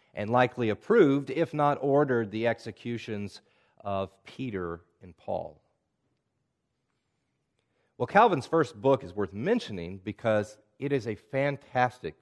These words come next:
display of his intelligence and his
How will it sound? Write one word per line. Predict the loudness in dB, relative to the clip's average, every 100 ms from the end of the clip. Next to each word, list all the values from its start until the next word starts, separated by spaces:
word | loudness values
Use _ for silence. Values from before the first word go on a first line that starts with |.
| _ -20
display | -20 -20 -8 -2 0 -2 -4 -12 _ _ _ _ _ _
of | -6
his | -4 -8
intelligence | -10 -16 -4 0 2 0 -6 _ -20 -20 _ _ _ _ _ _ _ _ _
and | -10
his | -8